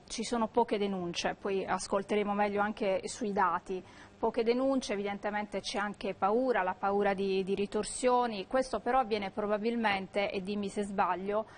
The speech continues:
eh, con i piccoli imprenditori o quelli che chiamiamo, sai, i coltivatori, i piccoli coltivatori, ma non con le, evidentemente con le grandi aziende, ovvi-, o aziende ovviamente strutturate in un certo modo,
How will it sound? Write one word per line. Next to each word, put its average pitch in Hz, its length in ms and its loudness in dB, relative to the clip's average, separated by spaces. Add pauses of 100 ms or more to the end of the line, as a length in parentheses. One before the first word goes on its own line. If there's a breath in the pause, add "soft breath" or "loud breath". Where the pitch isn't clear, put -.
(260 loud breath)
eh, 196 640 4
con 233 420 2 (120)
i 233 180 -4
piccoli 202 720 0 (140)
imprenditori 208 1000 0
o 214 120 -6
quelli 233 280 0
che 220 220 -4 (440)
chiamiamo, 220 680 0
sai, 208 400 0
i 214 100 -6
coltivatori, 220 1120 0
i - 20 -6
piccoli 220 400 0
coltivatori, 214 880 2 (120)
ma 220 120 0
non 247 240 2
con 240 140 0
le, 214 100 2
evidentemente 220 760 -2
con 214 100 -2
le 208 80 0
grandi 214 280 0
aziende, 220 460 0
ovvi-, 196 140 -6 (280)
o 196 40 2
aziende 226 340 2
ovviamente 202 540 -2
strutturate 226 720 2
in 214 80 -2
un 208 100 -6
certo 247 360 -2
modo, 226 380 0